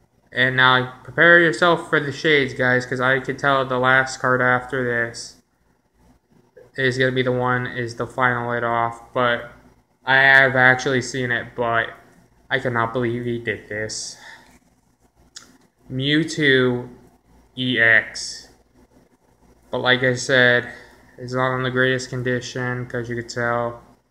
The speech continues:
when I reflect it, let alone I get a little closer to the order a bit. But yeah, look at that. That is, like, so hard to pull nowadays. Uh,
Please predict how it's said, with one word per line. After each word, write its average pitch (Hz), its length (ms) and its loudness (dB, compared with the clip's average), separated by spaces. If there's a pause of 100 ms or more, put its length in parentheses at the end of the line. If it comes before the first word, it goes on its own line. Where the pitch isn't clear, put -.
(360)
when 117 340 -8
I 117 100 0
reflect 120 600 -4
it, 120 300 -6
let 123 160 -4
alone 120 320 -6
I 120 80 -10
get 123 140 -6
a 123 40 -6
little 123 140 -4
closer 123 420 -6
to 123 140 -16
the 120 360 -8 (880)
order 127 540 -2 (200)
a 123 40 -16
bit. 123 340 -6 (340)
But 120 200 -10
yeah, 127 520 -2
look 135 280 -2
at 127 60 2
that. 117 420 0 (1000)
That 139 100 -6
is, 147 100 -4
like, 139 220 2 (1300)
so 139 400 -4
hard 131 260 -2
to 123 60 -2
pull 123 280 -4
nowadays. 117 880 -4 (420)
Uh, 123 520 -4